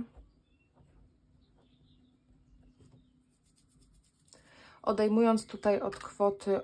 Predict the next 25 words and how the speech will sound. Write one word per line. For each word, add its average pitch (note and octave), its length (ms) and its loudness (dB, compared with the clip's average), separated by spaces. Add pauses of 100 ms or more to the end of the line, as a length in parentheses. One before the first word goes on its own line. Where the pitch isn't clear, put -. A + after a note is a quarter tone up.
(140)
ośmiu G#3+ 460 2
tysięcy F#3+ 580 -8
pięciuset F#3+ 720 -6
trzydziestu F#3+ 640 -4
złotych, G#3+ 340 -4
zostaje F#3+ 440 -4
nam, F#3 140 -2
kochani, F3+ 400 -10
cztery A3 420 -6
tysiące F#3 600 -8
sześćset F#3 480 -8
dziewięćdziesiąt F3+ 760 -6
trzy E3+ 380 -6 (460)
złote F#3 480 0
na G3+ 220 2
życie G3 420 -4
i - 180 -10
na D3+ 240 -2 (520)
oszczędności. E3 1000 -4 (360)
A G#3 100 4
więc - 360 0
teraz G#3+ 300 2
przechodzimy F#3+ 600 -4
w F3 100 -14
moje F3+ 560 2